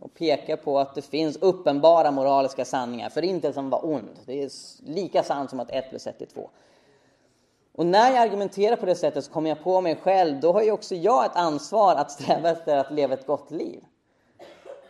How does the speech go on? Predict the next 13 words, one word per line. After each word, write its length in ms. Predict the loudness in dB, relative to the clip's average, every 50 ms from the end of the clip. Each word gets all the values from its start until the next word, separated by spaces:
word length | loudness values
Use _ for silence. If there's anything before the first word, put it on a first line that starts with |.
| _ _ -6
Om 160 | -4 -2 4
jag 240 | 6 6 6 6 4
menar 320 | 2 2 2 2 4 2
att 200 | 2 2 2 4
jag 200 | 4 6 6 6
har 120 | 2 0
fått 220 | 0 0 0 0 0
ett 120 | -2 -2
hum 280 | 2 2 2 2 2 2
om 160 | 0 2 2
vad 280 | 4 6 6 6 4 2
ett 180 | -4 -8 -2
gott, 600 | 2 2 2 2 0 -6 -20 _ -16 -16 -16 -16